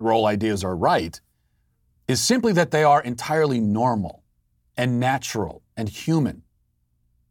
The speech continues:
Candace Owens, in saying that she finds it ridiculous and off-putting when men prance around in women's clothes,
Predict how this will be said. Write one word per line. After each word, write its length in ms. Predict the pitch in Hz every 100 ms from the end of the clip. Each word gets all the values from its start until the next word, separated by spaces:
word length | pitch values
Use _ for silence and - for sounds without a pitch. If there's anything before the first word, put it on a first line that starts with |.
| _ -
Candace 360 | - 196 226 190
Owens, 440 | 190 127 101 104
in 160 | 123 127
saying 400 | - 180 190 170
that 160 | 139 - _ _ _ _
she 200 | - 180
finds 300 | 170 165 160
it 80 | 147
ridiculous 720 | 135 113 147 139 113 95 92
and 100 | 113
off-putting 800 | 123 143 139 - 160 120 90 98 _ _
when 260 | 123 127 127
men 320 | 139 156 143
prance 440 | 117 - 147 147 143
around 360 | 127 131 131
in 120 | 113
women's 340 | 110 165 170 -
clothes, 480 | - 92 78 -